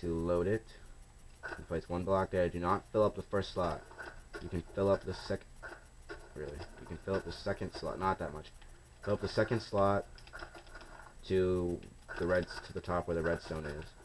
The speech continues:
And then I like to put trapdoors here 'cause it makes it look nice. So you put trapdoors there.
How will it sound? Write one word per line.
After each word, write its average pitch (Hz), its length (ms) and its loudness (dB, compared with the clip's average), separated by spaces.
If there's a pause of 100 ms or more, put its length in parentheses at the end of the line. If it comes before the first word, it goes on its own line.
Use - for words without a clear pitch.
(1080)
And 87 160 2
then 92 380 6
I 95 140 8
like 123 160 8
to - 60 0
put 113 160 6
trapdoors 101 540 6
here 98 320 4
'cause 95 160 -4
it 87 80 0
makes 87 260 -2
it 82 100 -6
look 92 260 0
nice. 92 420 0 (1600)
So 90 80 -2
you 90 120 2
put 92 200 -2
trapdoors 90 500 2
there. 95 420 4